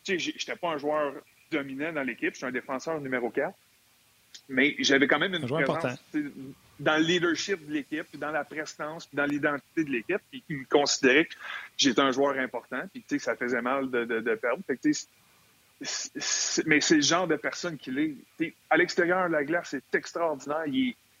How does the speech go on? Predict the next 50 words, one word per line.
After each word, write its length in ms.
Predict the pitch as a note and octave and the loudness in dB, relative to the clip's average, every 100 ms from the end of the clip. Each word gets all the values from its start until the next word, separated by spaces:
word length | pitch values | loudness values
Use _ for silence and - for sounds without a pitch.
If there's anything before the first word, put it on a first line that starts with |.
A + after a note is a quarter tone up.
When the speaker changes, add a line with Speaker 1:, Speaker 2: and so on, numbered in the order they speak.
| _ | _
Speaker 1:
il 140 | C3+ B2+ | 2 4
est 120 | B2+ | 4
fin. 180 | - G3 | 4 4
Il 200 | F#3+ E3+ | 4 4
est, 120 | C3+ - | 0 0
il, 160 | C#3 - _ | -12 -12 _
tu 80 | G3+ | -4
sais, 60 | |
je 120 | F3+ D#3+ | 0 0
le 100 | D#3 | 0
verrais 260 | E3+ E3+ G#3 | 0 0 2
aujourd'hui, 520 | F3+ E3+ D3+ C#3+ G3+ | 2 0 -4 -4 -6
là, 140 | F#3+ | -4
puis 140 | F3+ C3+ | -4 -6
il 80 | B2+ | -6
me 60 | |
dirait, 380 | C3 C#3 D3+ E3+ | -4 2 4 2
tu 40 | E3 | -2
sais, 120 | - E3 | 0 2
il 60 | |
arriverait, « 340 | C#3 C#3 D3 E3+ | 4 4 4 4
Comment 280 | D#3 E3 E3 | 4 4 0
va, 300 | D#3+ F#3 F3+ _ _ | 2 2 0 _ _
tu 60 | |
sais, 40 | E3+ | -2
Stéphanie ? 480 | - D#3+ E3+ D#3+ E3 | 0 0 0 -2 -2
Comment 220 | D3+ E3+ | 0 2
va 120 | F3 | 2
ta 140 | F3 | 2
femme ? » 300 | D#3 F3+ F#3 D3+ | 0 0 -2 -4
Tu 120 | G3 | -6
sais, 60 | - _ _ _ _ | -8 _ _ _ _
il 60 | C#3+ | -4
se 100 | - | 0
souviendrait 400 | E3+ F#3+ F#3 A3 | 6 6 8 4
du 300 | D#3+ C#3 C3+ | 2 -12 -8
nom 180 | D#3+ F#3 | -6 -4
de 40 | |
ma 160 | E3 D#3+ | -2 -2
femme, 360 | - F#3 G3 D#3+ _ | 0 -4 -2 -10 _
puis 100 | - | -6
je 100 | B2+ | 2
l'ai 120 | D3 | 4
pas 140 | D#3 C#3+ | 4 2
vu, 140 | D3 | 2
ça 160 | - C#3 | -2 -2
fait 480 | D3+ D3 C#3 C3+ - | 2 4 6 4 2
quinze, 280 | - F3 D3 | -2 0 -4
tu 80 | - | -2
sais 60 | F3 | -2